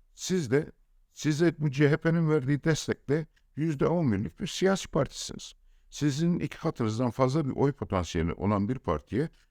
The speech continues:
yön çizmeye çalışıyorsunuz. Tekrar ediyorum, kendi partiniz açısından son derece normal.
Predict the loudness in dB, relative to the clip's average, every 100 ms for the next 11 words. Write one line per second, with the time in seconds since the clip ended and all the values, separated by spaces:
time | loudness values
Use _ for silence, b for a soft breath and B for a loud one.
0 | _ 0 0 2 -2 -2 -2 -4 -8 -12
1 | -14 -16 -18 -20 -20 _ _ _ _ _
2 | -2 -2 2 2 4 4 2 -2 -8 0
3 | 2 4 2 2 0 0 -2 0 0 -2
4 | -2 -2 -2 -2 -2 0 0 0 -2 -4
5 | -4 -4 -2 0 0 -2